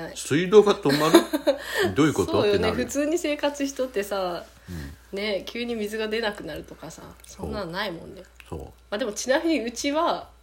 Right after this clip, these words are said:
Speaker 2: うちだけ、
Speaker 1: 止まらない。
Speaker 2: うちだけなぜか山水
Speaker 1: 家だね。そう。
Speaker 2: 引いてなくて、
Speaker 1: <laughs>
Speaker 2: けど俺は直しに行くんだけど。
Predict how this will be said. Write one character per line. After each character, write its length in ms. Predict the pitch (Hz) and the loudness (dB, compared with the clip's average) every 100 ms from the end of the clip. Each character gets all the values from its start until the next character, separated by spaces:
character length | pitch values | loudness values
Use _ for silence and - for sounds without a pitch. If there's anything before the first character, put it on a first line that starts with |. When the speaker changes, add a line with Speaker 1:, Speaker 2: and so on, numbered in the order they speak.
| - | -12
Speaker 2:
う 140 | 98 | -10
ち 160 | - 165 | -4 -2
だ 100 | 170 | 0
け、 320 | 214 101 - - - | 2 0 0 -8 -18
Speaker 1:
止 140 | - 233 | -8 0
ま 140 | 214 | 2
ら 120 | 208 | 2
な 160 | 208 202 | 2 0
い。 280 | 196 196 - - - - | -2 -4 -10 -16 -20 -16
Speaker 2:
う 80 | - | -12
ち 140 | 123 175 | -2 2
だ 100 | 185 | 4
け 140 | 190 | 4
な 140 | 180 | 2
ぜ 100 | 175 | 0
か 420 | 147 160 156 92 85 | 2 4 4 2 0
山 260 | 107 117 127 | 0 4 4
水 120 | 101 | 4
Speaker 1:
家 180 | 92 95 | 4 0
だ 0 | |
ね。 220 | 87 - - | 0 -4 -14
そ 180 | - 208 | -8 -6
う。 60 | 175 | -2
Speaker 2:
引 100 | 123 | -2
い 40 | |
て 120 | 110 127 | 0 2
な 140 | 113 | 2
く 100 | - | 2
て、 320 | - 131 82 - - - - | 2 2 2 -4 -18 -20 -20
Speaker 1:
<laughs> 420 | - - - - - | -20 -20 -20 -20 0
Speaker 2:
け 100 | 180 | 6
ど 180 | 175 113 | 8 8
俺 140 | 127 | 8
は 140 | 123 | 8
直 160 | 120 127 | 8 4
し 120 | - | 0
に 100 | 92 | -4
行 80 | 85 | -4
く 60 | 87 | -6
ん 20 | |
だ 100 | 82 | -8
け 120 | 76 | -8
ど。 200 | 80 82 | -8 -8